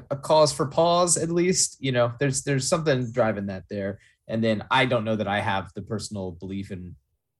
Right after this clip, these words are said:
Oregon State, the football program, to just really think that they're absolutely gonna cover. I've seen U S C score a lot of points.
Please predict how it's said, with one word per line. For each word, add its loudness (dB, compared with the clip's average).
Oregon -4
State, -2
the -16
football -2
program, -4
to -12
just -10
really -6
think -10
that -12
they're -4
absolutely -4
gonna -4
cover. 2
I've -2
seen -10
U -8
S -8
C -8
score -4
a -4
lot -2
of -12
points. -10